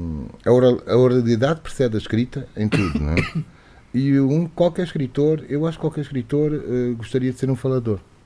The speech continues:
Toda a vida, desde que, o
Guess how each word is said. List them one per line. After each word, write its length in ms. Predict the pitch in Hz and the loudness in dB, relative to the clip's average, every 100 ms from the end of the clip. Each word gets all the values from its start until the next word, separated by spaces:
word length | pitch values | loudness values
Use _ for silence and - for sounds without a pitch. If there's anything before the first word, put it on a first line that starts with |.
| - - _ - - _ - - 87 | -20 -20 _ -20 -20 _ -18 -12 -6
Toda 300 | - 185 180 | 2 4 4
a 40 | 165 | 0
vida, 460 | 135 151 135 139 120 - | 0 -2 0 -2 -4 -14
desde 440 | - 92 123 127 - - | -12 -2 0 0 -6 -18
que, 100 | - | -6
o 440 | 117 110 101 73 | -4 -2 -6 -10